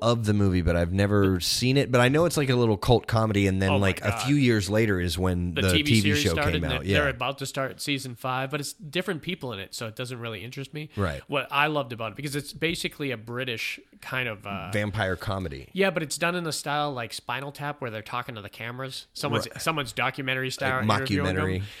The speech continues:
Speaker 2: and it's so funny, man. And
Speaker 1: Yeah.
Speaker 2: he's one of the main vampires,
Speaker 1: Oh, is
Speaker 2: Taika
Speaker 1: he?
Speaker 2: Waititi, and he's, he's super, super funny.
Speaker 1: Yeah.
Speaker 2: And it's, it's, it's a blast.
Speaker 1: I like him in, uh, Free Guy. He plays a real asshole, but I like him.
Speaker 2: Uh, I've never seen Free Guy.
Speaker 1: Free Guy's good, dude.
Speaker 2: Yeah.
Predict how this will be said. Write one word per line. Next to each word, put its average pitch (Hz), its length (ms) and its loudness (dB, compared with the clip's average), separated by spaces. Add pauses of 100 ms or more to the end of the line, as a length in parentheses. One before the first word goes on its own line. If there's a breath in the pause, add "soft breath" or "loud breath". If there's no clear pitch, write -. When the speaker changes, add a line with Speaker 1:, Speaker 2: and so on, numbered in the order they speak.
(100)
Speaker 2:
and 131 100 -6
it's 117 160 -10
so 131 480 -4
funny, 110 340 -10
man. 98 280 -12
And - 20 -6
Speaker 1:
Yeah. 104 120 0
Speaker 2:
he's 170 180 2
one 156 180 0
of 135 60 -2
the 135 60 -6
main 120 260 -4
vampires, 120 420 -4
Speaker 1:
Oh, 117 120 2
is 135 180 2
Speaker 2:
Taika 147 40 0
Speaker 1:
he? 151 60 -2
Speaker 2:
Waititi, 135 440 -4
and 117 100 -8
he's, 110 240 -10
he's 113 200 -10
super, - 460 -6
super 104 300 -14
funny. 90 340 -18 (380 loud breath)
Speaker 1:
Yeah. - 180 -2
Speaker 2:
And 104 180 -16 (120)
it's, - 420 -18
it's, - 180 -20 (100)
it's 131 120 -12
a 107 60 -8
blast. 95 400 -10
Speaker 1:
I 110 60 2 (100)
like 139 140 -2
him 113 160 -2
in, 87 140 -2
uh, 78 240 -6
Free 90 280 -6
Guy. 67 300 -12 (240)
He - 140 -8
plays 127 240 2
a 107 40 0
real 110 200 2
asshole, 92 420 -2
but 76 120 -6
I 78 60 -6
like 78 240 -8
him. 69 140 -12
Speaker 2:
Uh, 147 40 -4
I've 156 240 0
never 247 160 -2
seen 220 220 -8
Free 98 280 -12
Guy. 92 60 -12
Speaker 1:
Free 285 140 -4
Guy's 277 260 0
good, 76 260 -4
dude. 76 160 -8
Speaker 2:
Yeah. 107 220 -6